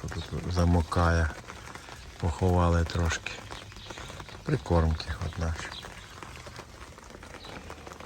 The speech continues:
Все, дев'ята година, закінчили кормитися. Перекур у нас.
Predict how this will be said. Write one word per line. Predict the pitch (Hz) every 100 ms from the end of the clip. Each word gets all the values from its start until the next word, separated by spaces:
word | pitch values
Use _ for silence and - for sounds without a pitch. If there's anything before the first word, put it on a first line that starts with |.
| - - -
Все, | - 101
дев'ята | 90 98 104 101
година, | 101 98 90 131 131 110
закінчили | 101 - 107 92 101 98
кормитися. | - 101 98 127 139 131 - 127 - - - - - - - - - - - - - - -
Перекур | 104 98 92 - 98 90
у | 80
нас. | 85 -